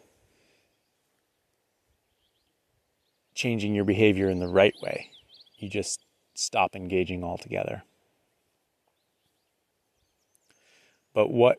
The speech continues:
makes all of those things better, actually, is getting back on the horse and getting it right.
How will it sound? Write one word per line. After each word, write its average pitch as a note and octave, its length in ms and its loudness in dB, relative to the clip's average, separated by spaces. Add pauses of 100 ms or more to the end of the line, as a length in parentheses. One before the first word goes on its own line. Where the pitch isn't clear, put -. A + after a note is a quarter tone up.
makes A2+ 320 0
all B2+ 200 8
of B2 80 4
those A#2+ 200 6
things G#2 300 -2
better, G#2+ 460 4 (1400)
actually, G2 680 -4 (920)
is G#2+ 160 -10
getting G#2 280 2
back G#2 280 4
on G2+ 80 -4
the G2+ 80 -2
horse F#2+ 440 -4 (1160)
and G#2 160 -14
getting F2+ 260 -2
it F2+ 140 -10
right. G2 300 -4